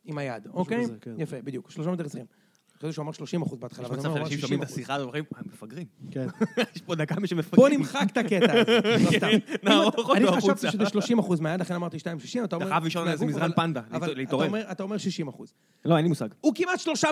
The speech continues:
Speaker 1: מטר גובה, אוקיי? בוא נסכם את זה ככה, ומותר לו לגעת
Speaker 2: אבל,
Speaker 1: ביד.
Speaker 2: אבל בשביל זה צריך לצאת.
Speaker 1: בדיוק.
Speaker 2: <laughs> זה לא עוזר.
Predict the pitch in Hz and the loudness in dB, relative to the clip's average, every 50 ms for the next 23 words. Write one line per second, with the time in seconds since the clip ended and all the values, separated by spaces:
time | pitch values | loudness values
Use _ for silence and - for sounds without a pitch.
0 | 330 311 294 - 285 240 202 220 208 185 156 147 135 160 208 208 247 247 233 240 | 4 4 6 6 4 6 8 6 6 6 4 2 6 6 6 6 6 4 4 4
1 | 240 208 - 226 - 208 202 190 156 160 - 135 107 143 131 139 139 143 143 - | 4 4 2 0 0 2 2 2 2 0 -2 -4 -6 -4 -4 -2 -2 -2 0 0
2 | 202 220 220 190 170 - 190 - 139 143 147 160 190 185 139 139 127 139 123 117 | 2 2 2 0 0 2 2 2 2 2 0 0 0 0 0 -2 -4 -4 -4 -4
3 | 127 131 147 151 - - 139 - - 165 135 - _ _ _ - - - - - | -4 -2 -2 -2 -2 -4 -6 -2 0 0 0 -2 _ _ _ -8 -6 -6 -6 -10
4 | _ - 139 117 98 - 190 165 156 156 151 156 170 220 202 190 - 135 | _ -10 -10 -2 0 2 2 2 2 0 2 4 4 6 6 6 6 6